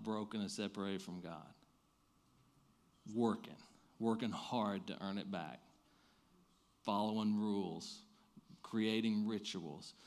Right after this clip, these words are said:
trying to obey the commandments, putting in place temples and, and hierarchies and, and priests and, and ways to earn back their good standing with God.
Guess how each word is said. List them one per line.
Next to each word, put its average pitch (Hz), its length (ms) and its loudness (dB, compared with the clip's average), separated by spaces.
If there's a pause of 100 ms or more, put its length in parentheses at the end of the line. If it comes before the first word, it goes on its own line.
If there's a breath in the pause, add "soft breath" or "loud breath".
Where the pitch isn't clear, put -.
(220 loud breath)
trying 107 340 4
to 113 60 2
obey 113 360 4
the 110 100 2
commandments, 104 760 2
putting 110 400 0
in 113 120 4
place 113 380 0
temples 98 640 -2
and, 92 140 -2 (240 loud breath)
and 95 120 -2
hierarchies 107 920 2
and, 90 140 -6 (240 loud breath)
and 92 140 -4
priests 123 600 4
and, 107 160 -2
and 110 160 6
ways 123 360 4
to 123 140 0 (200)
earn 131 320 4
back 110 460 2
their 113 100 2
good 107 220 0
standing 113 460 2
with 98 160 -2
God. 90 360 -2